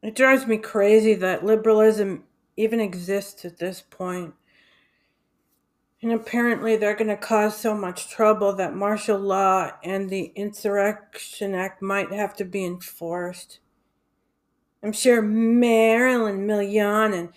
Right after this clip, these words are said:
Damaris Rodriguez are gonna be the two people that are gonna set fire to their enemies, I'm sure.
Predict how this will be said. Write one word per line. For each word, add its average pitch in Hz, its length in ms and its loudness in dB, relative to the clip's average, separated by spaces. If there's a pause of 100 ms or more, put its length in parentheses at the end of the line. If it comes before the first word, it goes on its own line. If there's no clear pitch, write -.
(260)
Damaris 220 920 4 (240)
Rodriguez 214 680 4
are 202 60 -2
gonna 202 260 -2
be 185 320 -6 (140)
the 220 80 2
two 240 340 2
people 233 720 0 (1080)
that 214 220 6
are 202 180 0
gonna 208 280 2
set 202 400 0
fire 196 680 0
to 190 220 -6
their 180 400 -4 (840)
enemies, 196 1000 0
I'm 196 240 -6
sure. 196 1500 -2